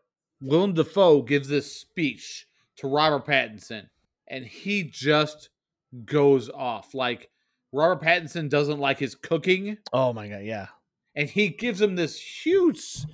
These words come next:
Speaker 1: it's not even a speech. He's cursing this man.
Speaker 2: Yeah, he's appealing to Poseidon,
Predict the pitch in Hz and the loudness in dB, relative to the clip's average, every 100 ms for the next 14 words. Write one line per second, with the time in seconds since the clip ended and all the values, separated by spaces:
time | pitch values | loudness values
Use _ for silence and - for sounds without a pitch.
0 | - - 170 180 359 392 269 170 135 - | -16 -8 -6 2 4 6 4 2 -2 -6
1 | - 214 117 - - _ _ - 277 147 | 0 0 0 -6 -20 _ _ 2 2 2
2 | - - _ 220 254 240 175 135 120 131 | -12 -16 _ 8 8 8 2 2 -2 -2
3 | - 131 113 98 151 170 123 151 160 151 | -2 -2 -2 -2 0 0 0 -2 0 -2
4 | - 185 190 196 185 165 - 127 - 131 | -2 2 2 2 -2 -4 -6 -6 2 4
5 | 135 107 101 | 4 0 -8